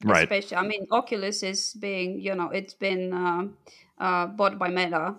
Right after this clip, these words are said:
Speaker 2: some time ago, obviously. But, uh, Oculus and Meta is basically that. I don't think any, any other company will match this kind of culture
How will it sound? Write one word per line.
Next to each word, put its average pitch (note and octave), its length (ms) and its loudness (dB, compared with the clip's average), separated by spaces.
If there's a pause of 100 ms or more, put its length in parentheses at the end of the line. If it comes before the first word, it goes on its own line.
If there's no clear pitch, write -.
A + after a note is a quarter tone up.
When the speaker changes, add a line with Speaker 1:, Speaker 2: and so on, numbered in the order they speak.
(340)
Speaker 2:
some F#3 240 -4
time F3 220 -2
ago, F3 440 -2
obviously. F3 460 -4
But, F#3 260 -2 (420)
uh, F#3 260 4
Oculus B3 420 2
and G#3 140 -2
Meta G#3+ 240 0
is G#3 120 -6
basically G3+ 560 -6
that. F#3+ 360 -2
I G3 100 4
don't B3+ 260 0
think A3+ 380 -4 (500)
any, G#3 480 -2 (160)
any F#3+ 560 0
other F#3 360 2
company F#3+ 580 -2
will F#3 200 -2
match F#3+ 420 0
this F#3+ 200 -6
kind F#3+ 220 0
of F#3 160 -8
culture A3 600 2